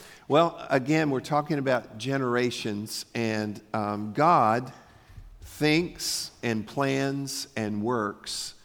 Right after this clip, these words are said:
in terms of generations. It's all generations. Guess who else does? The enemy. The enemy thinks and plans and works in generations. And,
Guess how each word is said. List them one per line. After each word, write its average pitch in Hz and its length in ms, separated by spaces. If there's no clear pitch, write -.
in 110 340
terms 113 400
of 104 120
generations. 98 920
It's - 100
all 120 320
generations. 110 880
Guess 127 240
who 123 180
else 110 220
does? 95 300
The 107 180
enemy. 95 300
The 123 180
enemy 127 260
thinks 117 720
and 101 200
plans 110 640
and 107 160
works 107 440
in 101 120
generations. 104 600
And, 120 180